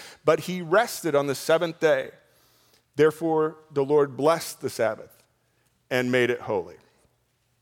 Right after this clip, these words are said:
Here we go. Number one, three things Sabbath isn't. Sabbath isn't a legalistic ruler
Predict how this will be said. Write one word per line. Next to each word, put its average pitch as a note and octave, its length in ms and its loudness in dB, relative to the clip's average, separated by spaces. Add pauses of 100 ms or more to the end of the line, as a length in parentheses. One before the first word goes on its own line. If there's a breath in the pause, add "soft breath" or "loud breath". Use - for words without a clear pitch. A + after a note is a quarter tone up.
(1160 loud breath)
Here A#3 100 4
we B3 60 6
go. A3 140 4 (200)
Number A#3 200 4
one, F3+ 280 4 (1080)
three A3 160 0
things A3 220 2
Sabbath F#3 360 4
isn't. B2 280 -2
Sabbath A3 540 2 (100)
isn't F#3+ 640 0 (1120)
a D#3+ 80 2
legalistic G#3 600 4
ruler E3 520 0